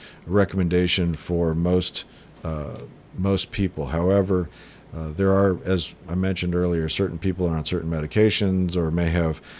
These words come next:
family history of skin cancers or have, have had a lot of sun damage,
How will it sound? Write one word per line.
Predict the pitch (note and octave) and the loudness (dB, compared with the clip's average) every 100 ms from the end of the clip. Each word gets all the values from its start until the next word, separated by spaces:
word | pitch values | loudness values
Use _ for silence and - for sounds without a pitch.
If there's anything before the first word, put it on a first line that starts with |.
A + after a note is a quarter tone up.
| - - | -20 2
family | A2 G2+ F2 | 4 4 4
history | F2+ B2 - A2+ G#2 G2+ G2 | 4 4 4 4 6 4 2
of | F2 F2 E2+ E2 D#2 - | 0 0 0 -2 -6 -8
skin | - A2 | 0 0
cancers | F#2+ G#2+ G2 - F#2+ F#2 F#2 E2+ | 2 2 2 2 2 4 2 2
or | E2+ D#2+ | 0 0
have, | D#2 D#2 | -2 -2
have | D#2+ - | -4 2
had | F#2+ G2 | 2 4
a | |
lot | F#2+ F2+ | 4 2
of | |
sun | - A2 G#2+ | 2 4 6
damage, | G#2 G2+ G2 G2 F2+ | 6 4 4 4 0